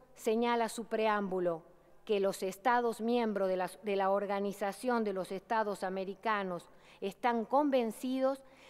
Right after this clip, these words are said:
de que la corrupción socava la legitimidad de las instituciones públicas, atenta contra la sociedad,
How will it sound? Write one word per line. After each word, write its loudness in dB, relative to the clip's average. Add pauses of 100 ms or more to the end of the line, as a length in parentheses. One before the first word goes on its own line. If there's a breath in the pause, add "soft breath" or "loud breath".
(100)
de 2
que -2
la 0
corrupción 0
socava 2
la -2
legitimidad 0
de 0
las -2
instituciones -2
públicas, 0 (420 loud breath)
atenta 2
contra 0
la 0
sociedad, 2